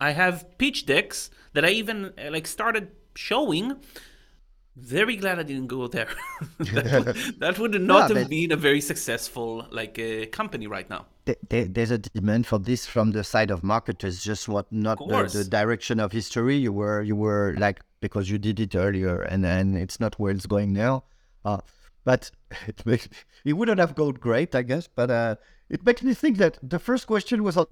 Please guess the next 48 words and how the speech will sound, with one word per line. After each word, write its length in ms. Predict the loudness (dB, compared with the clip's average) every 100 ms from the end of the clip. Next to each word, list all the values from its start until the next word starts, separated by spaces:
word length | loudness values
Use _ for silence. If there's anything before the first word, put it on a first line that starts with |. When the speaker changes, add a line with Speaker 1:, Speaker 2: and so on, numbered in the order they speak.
| 0
Speaker 2:
me 100 | 0
about 240 | 2 0
the 80 | 0
fee, 200 | 0 0
but 180 | 2 4
I 140 | 2
should 180 | 2 2
have 180 | 2 2
been 140 | 2
asking 320 | 2 0 -4
the 100 | -4
second 340 | -2 -2 -2 -4
question 380 | -6 0 0 2
on 180 | 0
you 240 | 0 0 2
about 280 | 2 0 0
this, 300 | -4 -6 -16 -18
Speaker 1:
<laughs> 100 | -14
Speaker 2:
this 320 | -4 -4 0
Face 300 | 0 2 2
I 140 | 2
D 160 | 2 0
thing, 220 | 2 -2
because 280 | -2 -2 0
I 80 | 0
guess 320 | 2 0 -2 _ _ _ -8
doing 280 | 0 2 2
this, 280 | 0 0 -2
this, 440 | -2 -2 -4 -14 -8
this 240 | -4 -4
pitch 400 | 0 2 2 2
and 180 | 0 0
thinking 300 | -2 -2 -2 -2
about 240 | -2 0
companies, 440 | 0 0 0 -2 -2
you 60 |
gave 220 | -2 -2 2
a 40 |
lot 180 | 4 4
of 100 | 2
thought 260 | -2 -2
about 320 | 0 0 0 -4 _ _
what 320 | 0 2 2
if 300 | 0 -2 -14 _ _
you 140 | -2 0
had, 380 | 2 0 2
like, 200 | 0 0 0
this 360 | -2 -4 -12